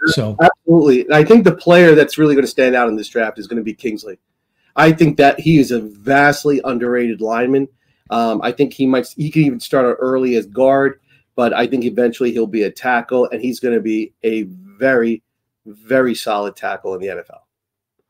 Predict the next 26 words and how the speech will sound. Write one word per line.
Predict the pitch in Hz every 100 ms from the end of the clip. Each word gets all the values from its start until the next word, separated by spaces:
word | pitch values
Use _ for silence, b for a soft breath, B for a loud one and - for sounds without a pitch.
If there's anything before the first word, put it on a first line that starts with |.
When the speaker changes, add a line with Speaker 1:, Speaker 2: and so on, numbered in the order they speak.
| _ _ _ _ _
Speaker 1:
Okay, | 147 135 190
good | 160 135 147
stuff. | - 165 180 208 - - 147
Let's | 180 -
move | 175 170
on | 165 175 151
to | 170
our, | 147 139 131 -
the | 147 151 135
next | 139 226 - -
team | 147 123 117 113
that | 123 123
you, | 131 123 120
uh, | 117 113 117 _ _ _
you're | 131
gonna | 127 123
give | 123 -
kudos | - 131 117 113 107
to | - 120 113
for | 113 113
their | 110 107
draft, | 107 107 117 123 - -
and | 117 110 113
that's | 143 143
the | - 160
Chargers, | - - 117 160 220 - 113 - - -